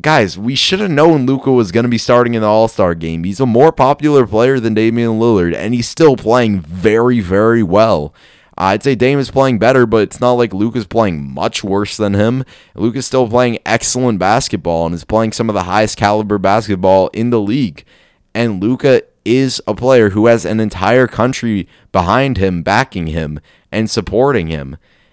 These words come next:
So obviously, he's gonna get the fan love. And because a ton of people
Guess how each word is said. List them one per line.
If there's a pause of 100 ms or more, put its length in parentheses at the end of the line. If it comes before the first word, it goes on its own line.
(100)
So
obviously, (120)
he's
gonna
get
the
fan
love. (280)
And
because
a
ton
of
people